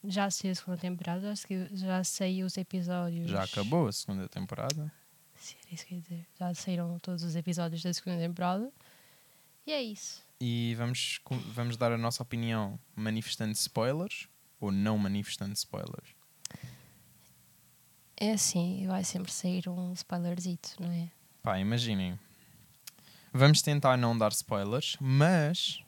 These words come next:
Speaker 2: pode ser que saia qualquer coisa.
Speaker 1: Epá, mas temos de dar spoilers. Pá, yeah, temos que dar.
Speaker 2: Então, yeah, se vocês ainda não viram o final de Euphoria, avancem um coche. Não sei para quando, mas avancem um coche. <laughs> Pá, para daqui a, tipo, cinco minutinhos já devemos ter trocado de assunto, acho eu.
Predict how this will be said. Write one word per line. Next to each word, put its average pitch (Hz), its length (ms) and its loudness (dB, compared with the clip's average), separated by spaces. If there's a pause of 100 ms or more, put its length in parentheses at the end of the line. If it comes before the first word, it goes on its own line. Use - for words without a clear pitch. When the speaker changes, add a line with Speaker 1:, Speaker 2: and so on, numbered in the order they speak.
(140)
Speaker 2:
pode - 160 -4
ser 113 120 -4
que - 60 -8
saia 104 240 0
qualquer 104 280 -2
coisa. - 300 -6 (240)
Speaker 1:
Epá, 233 220 6
mas 208 160 4
temos 208 200 2
de 202 60 -2
dar 185 80 0
spoilers. 170 560 -6 (540)
Pá, 208 140 4 (720)
yeah, 175 220 -4 (140)
temos 170 280 -4
que - 60 -18
dar. 165 180 -2
Speaker 2:
Então, 147 120 -4
yeah, 98 140 0
se - 100 -4
vocês 135 240 2
ainda 139 180 6
não 135 200 6
viram 127 200 6
o 123 40 4
final 120 300 4
de 113 80 4
Euphoria, 110 480 6
avancem 107 360 2
um 104 80 -4
coche. - 320 -8 (360)
Não 101 120 -4
sei 123 160 0
para 117 140 2
quando, 127 260 0
mas 104 220 -2
avancem 107 380 0 (160)
um 120 120 2
coche. - 340 2 (240)
<laughs> - 260 -12
Pá, 127 120 8
para 131 140 4
daqui 143 300 4
a, 139 80 6
tipo, 135 200 0
cinco 143 280 4
minutinhos 131 440 4
já 131 120 6
devemos 127 260 2
ter 135 120 -4
trocado 120 320 0
de 113 80 -2
assunto, 107 300 -2
acho 107 240 -6
eu. 104 120 -6